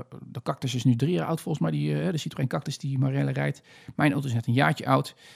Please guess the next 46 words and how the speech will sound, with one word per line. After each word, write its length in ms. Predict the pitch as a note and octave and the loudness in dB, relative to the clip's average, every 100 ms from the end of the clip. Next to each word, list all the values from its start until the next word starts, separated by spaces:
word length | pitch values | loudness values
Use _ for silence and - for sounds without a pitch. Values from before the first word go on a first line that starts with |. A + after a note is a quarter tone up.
| - _ | -20 _
Eh, 100 | - | -8
Marielle 260 | A#2 B2 | -6 -4
rijdt 140 | B2 B2 | -2 -4
denk 120 | A#2 | -4
ik 60 | A#2+ | -6
iets 100 | - | -4
van 140 | A#2+ | -2
tien 120 | B2+ | 0
tot 140 | B2 - | -2 -2
vijftienduizend 500 | C#3+ D3 C3+ B2 C3 | -2 2 2 2 4
kilometer 260 | C3 A#2+ | 2 2
per 100 | - | 2
jaar. 320 | A#2 A#2+ A#2 | 4 6 4
Ik 100 | A#2+ | 0
rijd 200 | B2+ A#2+ | -8 -6
er 60 | A#2 | -4
ongeveer 220 | A#2 B2+ | -4 -4
twintig. 460 | - F3 D#3 - - - - - - - | 2 2 2 -2 -8 -20 -20 -20 -20 -12
Ehm, 380 | - G#2 G2+ G2+ - _ _ | -6 -4 -2 -6 -10 _ _
ik 180 | C3 | 0
heb 160 | D3+ C#3 | 2 2
altijd 200 | C#3+ C#3+ | 2 2
een 80 | C3+ | 4
beetje 220 | C#3 B2+ | 4 6
zo 140 | C3 | 6
dat 120 | C3 B2 | 6 4
ik 100 | C3 | 2
een 80 | |
auto 260 | - C#3+ C3 | 2 4 4
wil 120 | B2 | 4
opruimen, 580 | - C3+ C3 B2 A2+ G#2+ | 2 4 6 8 6 2
nou 140 | - C3+ | -2 -2
ja, 220 | A#2 - | -2 -6
voor, 400 | - E3 D3 B2+ | -4 2 4 4
eh, 420 | B2 A2+ A2+ A#2+ | 0 -2 -4 -6
of 80 | A#2+ | -4
in 60 | - | 4
ieder 80 | |
geval 160 | C#3 B2 | 6 4
ergens 180 | B2+ A#2+ | -2 0
tussen 260 | D#3+ - | 0 2
de 60 | B2+ | 4
honderd 300 | A#2+ C3+ A#2+ | 6 6 6
en 60 | A#2+ | 4
honderdtwintigduizend 640 | A#2+ A#2+ B2+ A#2 A2 E3+ | 4 4 2 2 0 2
kilometer. 420 | F3 D#3 D#3+ E3 | 4 4 4 0